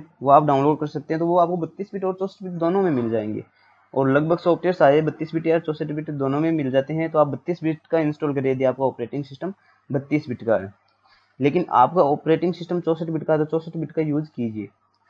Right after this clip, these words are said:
जिससे आपका जो software है वो अच्छे से work करेगा। अब बात करते हैं कि बत्तीस bit और चौसठ bit में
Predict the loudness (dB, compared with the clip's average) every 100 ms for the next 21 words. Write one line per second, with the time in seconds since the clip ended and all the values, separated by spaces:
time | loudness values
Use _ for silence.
0 | _ -12 -2 6 6 8 6 4 4 -2
1 | -2 -2 0 0 0 -4 -8 -8 -4 -2
2 | -2 -2 -4 -4 -8 -16 _ _ _ _
3 | -4 10 10 10 2 0 0 0 -2 -4
4 | -2 -2 -2 0 0 0 -4 -4 -4 -4
5 | -2 -2